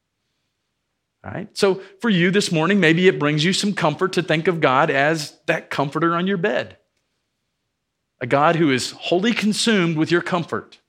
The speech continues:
and your happiness. That's not a complete picture of who God is according to Scripture. Maybe for some of you, he's that, he's a utilitarian God. You wanna know he's close by in, in the event that you need him,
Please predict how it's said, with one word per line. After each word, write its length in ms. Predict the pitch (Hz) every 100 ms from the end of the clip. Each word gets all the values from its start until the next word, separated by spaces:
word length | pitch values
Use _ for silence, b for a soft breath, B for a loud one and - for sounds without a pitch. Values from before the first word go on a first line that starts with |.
| _ _ _
and 140 | 110 120
your 80 | 160
happiness. 800 | 208 220 139 101 - - - - _ _ _ _ _ _
That's 160 | 143 170
not 100 | 160
a 60 |
complete 440 | 165 127 190 226 -
picture 420 | 165 - 156 226
of 160 | 135
who 100 | 127
God 300 | 127 120 117
is 200 | 107 135
according 340 | 156 - 127 110
to 60 |
Scripture. 540 | 107 - 110 170 202 185 _ _ _ _ _ _ _ _ _ _ _ _ _ _ -
Maybe 160 | 151 175
for 140 | 175
some 180 | 180 175
of 100 | 160
you, 180 | 185 208
he's 260 | 185 180
that, 260 | 175 170 - 135
he's 240 | 156 160 151
a 160 | 123
utilitarian 840 | 147 180 - 185 180 190 180 139
God. 380 | 117 107 92 92 - _ _ _ _ _ _ _ _ _ _ _ -
You 220 | 113 135
wanna 180 | 139 151
know 80 | 160
he's 120 | 160
close 260 | 185 190
by 360 | - 208 208 160
in, 240 | 147 147 151
in 80 | 143
the 60 |
event 200 | 143 170
that 120 | 185
you 100 | 190
need 220 | 185 269 226
him, 320 | 143 180